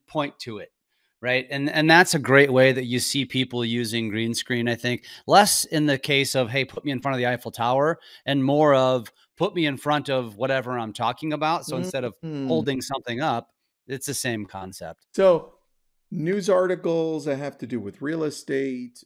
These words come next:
Speaker 2: or any news or a property. Let's say you snapped a property from your website, Redfin, Zillow, and you wanna use it as a background to be like, "Check this out," or, "Have you heard about this?" Or,
Speaker 1: Yeah.
Speaker 2: "Check out this property."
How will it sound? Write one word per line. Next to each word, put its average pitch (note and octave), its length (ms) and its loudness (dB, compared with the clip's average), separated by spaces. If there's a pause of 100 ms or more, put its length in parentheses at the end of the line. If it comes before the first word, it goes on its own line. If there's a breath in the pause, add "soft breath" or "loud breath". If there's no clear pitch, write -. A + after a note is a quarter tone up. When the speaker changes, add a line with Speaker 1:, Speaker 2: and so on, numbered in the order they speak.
(100)
Speaker 2:
or G#2 640 -8
any D3+ 240 -8
news C3 800 -6
or A#3 380 2
a C3 80 -2
property. F#3 680 -4
Let's E3 240 -6
say F#3 100 -2
you D#3 160 -6
snapped - 480 -10
a B2+ 40 -10
property C3 380 -6
from A#2+ 180 -14
your G#2+ 120 -8
website, C3 580 -6
Redfin, B2 720 -6
Zillow, B2+ 480 -2
and A2 100 -8
you A2 60 -10
wanna A#2 200 -12
use A#2+ 200 -10
it A2+ 80 -14
as G#2 80 -18
a G2 60 -18
background C3+ 640 -12
to A#2+ 60 -12
be A#2 80 -10
like, G2+ 200 -14
"Check - 240 -14
this A#2 200 -18
out," A2+ 300 -12
or, A2+ 260 -10 (400)
"Have G2+ 140 -10
you A#2 80 -6
heard C#3 140 -8
about D3 200 -12
this?" D3+ 220 -10 (500)
Or, - 120 -4
Speaker 1:
Yeah. - 80 -10
Speaker 2:
"Check A3+ 140 -8
out A#3+ 100 -6
this F#3+ 100 -8
property." - 480 0